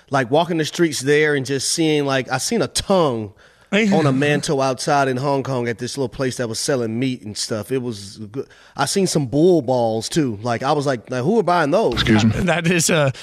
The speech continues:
Speaker 2: by the way, the one time I think I ever really got in trouble for a tweet I sent out with the Ban Perry was when we were, I don't even remember, we, like, we were some, might have been Norway or someplace, like, uh, in that general area. And, uh, I ate reindeer 'cause it was a delicacy.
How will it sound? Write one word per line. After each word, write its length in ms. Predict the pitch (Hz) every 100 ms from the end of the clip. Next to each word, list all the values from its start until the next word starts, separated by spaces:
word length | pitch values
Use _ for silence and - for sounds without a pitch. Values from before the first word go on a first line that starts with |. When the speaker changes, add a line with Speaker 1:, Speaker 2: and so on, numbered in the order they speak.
| -
Speaker 2:
by 140 | - 170
the 100 | 170
way, 100 | 160
the 100 | 151
one 200 | 165 185
time 220 | 208 190
I 40 |
think 200 | 165 160
I 80 | 160
ever 200 | 143 147
really 380 | 127 139 151 156
got 160 | 160
in 60 | 156
trouble 300 | - 147 151
for 180 | 151 139
a 40 |
tweet 380 | 117 - 160 -
I 120 | 135
sent 260 | 123 147 135
out 180 | 135 143
with 80 |
the 60 | 139
Ban 240 | 139 143
Perry 240 | 139 151 - - -
was 200 | - 151
when 240 | 120 147 147
we 140 | 151
were, 300 | 147 147 143
I 120 | 147
don't 180 | 156 139
even 100 | 123 113
remember, 280 | 113 117 117
we, 180 | 123
like, 260 | 127 120 107
we 100 | 139
were 120 | 123
some, 260 | 120 135 123
might 160 | 135
have 40 | 127
been 160 | 202 123
Norway 340 | 120 123 120
or 80 | 117
someplace, 440 | 127 120 120 113
like, 200 | 120 113
uh, 60 | 127
in 280 | 127 135 143
that 220 | 127 - 127
general 340 | 135 135 131
area. 360 | 127 135 127 110 - - _
And, 400 | 151 147 139 139
uh, 240 | - 139 131
I 100 | 151
ate 240 | 143 143
reindeer 480 | 123 135 160 170 214
'cause 200 | 185 143
it 60 | 143
was 140 | 131
a 60 | 127
delicacy. 600 | 139 147 175 208 233